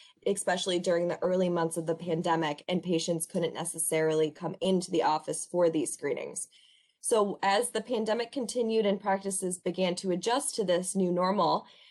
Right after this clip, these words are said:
they started to get really creative in ways to reach their patients. And then, um, they also were able to start seeing patients again in office for some of these screenings as the months continued. So we really didn't see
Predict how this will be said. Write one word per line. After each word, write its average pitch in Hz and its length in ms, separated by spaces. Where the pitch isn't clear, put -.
they 220 200
started 226 380
to 214 100
get 196 200
really 196 280
creative 190 600
in 170 240
ways 170 360
to 185 180
reach 190 300
their 165 160
patients. 147 580
And 190 240
then, 175 360
um, 160 280
they 165 160
also 190 360
were 175 120
able 165 340
to 175 160
start 175 380
seeing 175 260
patients 165 400
again 160 380
in 160 180
office 156 460
for 156 120
some 156 220
of 147 120
these 147 200
screenings 147 640
as 156 220
the 156 80
months 151 260
continued. 139 640
So - 180
we 156 140
really 202 320
didn't 175 360
see 156 480